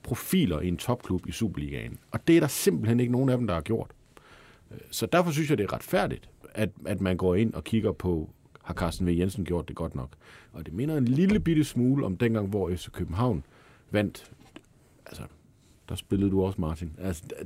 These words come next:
da, da, det måske bedste F C København-hold, der har været i ti elleve sæsonen, hvor han så skal, altså, hvor de mister en, en hulens masse spillere, og han skal gå ind ligesom og,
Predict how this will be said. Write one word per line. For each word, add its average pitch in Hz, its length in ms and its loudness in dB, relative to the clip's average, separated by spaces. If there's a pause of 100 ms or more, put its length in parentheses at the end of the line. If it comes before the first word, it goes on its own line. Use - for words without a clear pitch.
da, 117 60 4
da, 110 180 2 (160)
det 113 200 2
måske 117 300 0
bedste 117 420 2
F - 40 -8
C 87 80 -10
København-hold, 95 500 0
der 90 60 0
har 78 80 0
været 92 240 0
i 98 60 -2
ti 113 260 -2
elleve 107 220 0
sæsonen, 85 380 -4 (640)
hvor 101 200 0
han 95 100 0
så 107 120 -2
skal, 110 180 -4 (160)
altså, 85 160 -6
hvor 104 140 2
de 107 100 2
mister 110 280 2
en, 90 100 0 (800)
en 95 160 -4
hulens 151 360 2
masse 98 240 -2
spillere, 123 360 2
og - 80 -2
han 101 100 2
skal 113 140 -4
gå 110 100 4
ind 117 160 4
ligesom 110 280 0
og, 82 140 0